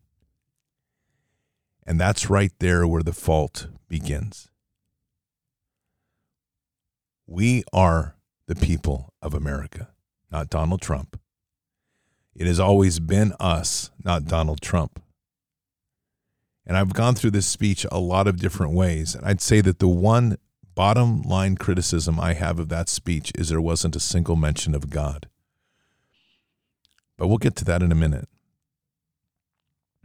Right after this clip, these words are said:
But you see, over the last years, as one man dared,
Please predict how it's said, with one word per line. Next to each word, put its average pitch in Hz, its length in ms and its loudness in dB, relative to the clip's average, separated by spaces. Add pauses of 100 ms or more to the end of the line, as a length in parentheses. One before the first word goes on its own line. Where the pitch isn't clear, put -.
(720)
But 107 120 0
you 113 80 4
see, 117 200 2
over 120 160 4
the 139 100 6
last 107 380 2
years, 92 600 0 (320)
as 92 180 0
one 110 400 2
man 98 420 2
dared, 78 560 -2